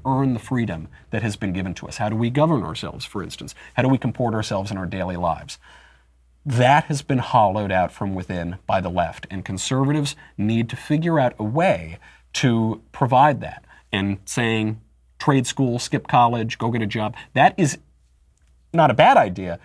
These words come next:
but that is insufficient. The universities aren't doing it, so we need to create our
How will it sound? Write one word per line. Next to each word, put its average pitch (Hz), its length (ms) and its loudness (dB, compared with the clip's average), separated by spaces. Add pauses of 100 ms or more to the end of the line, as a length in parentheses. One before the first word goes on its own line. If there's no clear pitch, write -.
but 120 140 -6
that 135 120 4
is 117 240 -4
insufficient. 127 760 -2 (320)
The - 80 -2
universities 139 600 2
aren't 113 240 -2
doing 104 220 -2
it, 104 80 -8
so - 140 -6
we 92 140 -4
need 101 320 -4
to 110 60 -6
create 95 500 -6 (200)
our 95 220 2